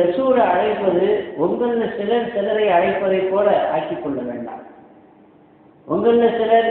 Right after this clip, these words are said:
சிலரை எப்படி அழைப்பீங்க? பேர் சொல்லி கூப்பிடுவீங்க, இப்ராஹிம் என்று சொல்லுவீங்க, அல்லது உமர் என்று பேர் சொல்லி கூப்பிடுவீங்க. அதே மாதிரி ரசூலுல்லாஹி ஸல்லல்லாஹு அலைஹி வஸல்லமுடைய பெயரை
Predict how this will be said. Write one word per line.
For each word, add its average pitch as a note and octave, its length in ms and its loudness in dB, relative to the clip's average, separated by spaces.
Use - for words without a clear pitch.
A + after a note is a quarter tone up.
சிலரை G#3+ 320 0
எப்படி G#3 280 -2
அழைப்பீங்க? G3 400 0
பேர் G#3+ 240 2
சொல்லி G3 180 0
கூப்பிடுவீங்க, E3 480 -2
இப்ராஹிம் F#3+ 480 2
என்று D3+ 220 -8
சொல்லுவீங்க, C3 360 -8
அல்லது F3 260 0
உமர் A3 240 2
என்று E3+ 220 0
பேர் F#3+ 240 0
சொல்லி E3+ 180 -2
கூப்பிடுவீங்க. D3 640 -2
அதே D#3 200 -2
மாதிரி G#3 180 0
ரசூலுல்லாஹி D#3 680 -2
ஸல்லல்லாஹு G3+ 440 2
அலைஹி F#3+ 120 2
வஸல்லமுடைய E3+ 480 -2
பெயரை F3 280 0